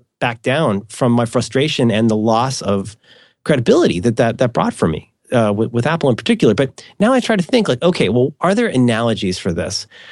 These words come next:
Like, think about, again, something we've talked about, um, on the show with Roderick is, like, what you would put up with to try and watch porn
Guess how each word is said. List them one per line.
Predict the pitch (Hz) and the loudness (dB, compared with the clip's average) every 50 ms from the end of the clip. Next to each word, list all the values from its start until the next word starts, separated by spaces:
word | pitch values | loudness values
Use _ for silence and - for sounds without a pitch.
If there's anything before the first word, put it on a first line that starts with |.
| - - _ | -20 -4 _
Like, | 127 123 - | -2 -2 -2
think | - - 214 208 | 0 0 0 2
about, | 240 208 208 180 175 170 165 165 - _ _ _ _ _ _ _ _ _ _ _ _ - - - | 2 0 0 0 0 0 -2 -4 -6 _ _ _ _ _ _ _ _ _ _ _ _ -10 -4 0
again, | 123 156 135 | 2 2 2
something | 127 - 139 135 143 | 2 2 0 2 0
we've | 131 - | 0 0
talked | 135 120 117 - | 0 -2 -2 0
about, | 120 113 107 117 - - | 0 0 0 -2 -4 -2
um, | 117 113 107 98 98 107 - - | -2 0 0 0 -2 -4 -8 -6
on | - 123 113 | -2 -2 0
the | 110 | 0
show | - - 135 | 0 0 0
with | 113 104 101 | 0 0 0
Roderick | 110 123 135 160 175 170 135 120 117 117 - | 0 0 0 2 2 2 2 2 0 0 -2
is, | 120 101 | -2 0
like, | 113 107 98 - - - - - - | 0 -2 -2 -4 -8 -16 -20 -8 -2
what | 131 131 147 220 247 - | 2 4 4 4 4 4
you | 208 202 208 214 | 4 4 4 6
would | 202 202 170 | 4 4 2
put | - - 156 131 | 2 0 2 2
up | 120 117 123 - | 2 0 -2 -2
with | 110 104 110 98 - - - | -2 -2 -2 -4 -6 -10 -4
to | - 135 | -4 -4
try | 120 - - 143 131 123 123 127 | -4 -2 -2 0 0 2 2 2
and | 131 131 | 2 2
watch | 113 107 104 104 98 101 - - | 2 2 2 0 -2 -4 -8 -12
porn | - - - 104 101 101 95 87 85 90 - | -10 -6 -2 0 0 0 0 0 -2 -4 -6